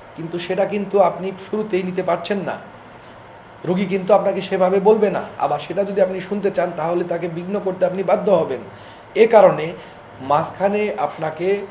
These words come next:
ফাঁকা জায়গা রাখতে হবে, যাতে রোগী বলার পর আপনি পুনরায় গিয়ে জিজ্ঞাসা করতে পারেন যে মাথা ব্যথা কোন জায়গাটিতে করে, মাথা ব্যথার সময় আপনার আর কি কি হয়।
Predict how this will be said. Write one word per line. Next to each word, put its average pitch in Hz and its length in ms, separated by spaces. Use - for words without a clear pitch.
ফাঁকা 147 280
জায়গা 151 300
রাখতে 135 280
হবে, 160 300
যাতে 160 340
রোগী 151 300
বলার 135 240
পর 160 220
আপনি 156 280
পুনরায় 214 440
গিয়ে 214 340
জিজ্ঞাসা 160 380
করতে 170 300
পারেন 175 400
যে 147 100
মাথা 135 340
ব্যথা 170 440
কোন 185 200
জায়গাটিতে 143 520
করে, 117 300
মাথা 123 220
ব্যথার 160 200
সময় 185 340
আপনার 160 340
আর 175 320
কি 175 100
কি 175 260
হয়। 139 300